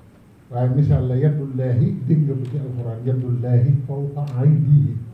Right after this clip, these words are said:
Kon misaal la. Mbiram la ñuy wax noonu. Mu ne wa kataba Allahu li Muusa ci lal wax bi yadihi. Yonent Yàlla Muusa, Yàlla ba mu demee ci tuuru Sinaa gisee ak suñu borom, yonent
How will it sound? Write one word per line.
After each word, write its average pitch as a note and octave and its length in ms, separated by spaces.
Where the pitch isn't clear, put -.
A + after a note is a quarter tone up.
Kon C3 200
misaal C#3 380
la. F2 60
Mbiram D#3 340
la D3 100
ñuy D3 140
wax D3+ 220
noonu. G#2+ 220
Mu C3+ 80
ne D#3 80
wa D#3 180
kataba D#3 300
Allahu C#3 340
li C3+ 80
Muusa D3 480
ci C3+ 160
lal C3 220
wax D3 180
bi B2 120
yadihi. B2+ 380
Yonent D#3+ 260
Yàlla E3 220
Muusa, D#3 420
Yàlla D3+ 380
ba D3 140
mu E3+ 140
demee D#3 260
ci D#3 160
tuuru D#3 220
Sinaa C#3+ 400
gisee D3+ 220
ak D#3 60
suñu D3 180
borom, C3+ 280
yonent C#3+ 280